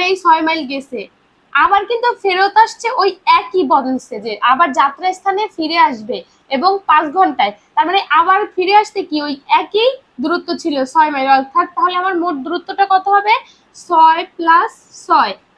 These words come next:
সময়টা কত আমার? প্রথম গেছিল কয় ঘন্টায়? দুই ঘন্টায়। পরে আবার আসতে তার কত ঘন্টা লাগছে? পাঁচ ঘন্টা। তার মানে এই দুইটা হলো আমার কি সময়। এখন যোগ করেন, ছয় আর ছয় যোগ করলে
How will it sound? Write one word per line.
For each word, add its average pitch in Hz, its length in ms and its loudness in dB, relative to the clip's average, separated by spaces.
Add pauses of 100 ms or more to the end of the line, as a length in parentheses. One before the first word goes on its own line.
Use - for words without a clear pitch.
(200)
সময়টা 392 500 2 (100)
কত 330 120 0 (120)
আমার? 208 160 2 (320)
প্রথম 381 320 0
গেছিল 427 220 -2 (120)
কয় 392 200 2
ঘন্টায়? 320 360 -4 (200)
দুই 349 220 0
ঘন্টায়। 254 400 -2 (600)
পরে 349 220 2 (120)
আবার 381 200 2 (400)
আসতে 392 320 -4
তার 427 180 4
কত 403 100 0 (100)
ঘন্টা 403 280 0
লাগছে? 311 260 -6 (180)
পাঁচ 311 180 2 (100)
ঘন্টা। 311 280 -2 (140)
তার 285 180 -6
মানে 330 120 -4 (100)
এই 302 120 -2
দুইটা 320 240 -8
হলো 381 160 -4
আমার 403 220 0
কি 254 100 -6 (420)
সময়। 262 380 0
এখন 247 160 -6 (120)
যোগ 311 100 -4 (100)
করেন, 277 180 0 (120)
ছয় 294 240 -4
আর 320 140 -2
ছয় 349 220 -6
যোগ 320 180 -12
করলে 370 260 -2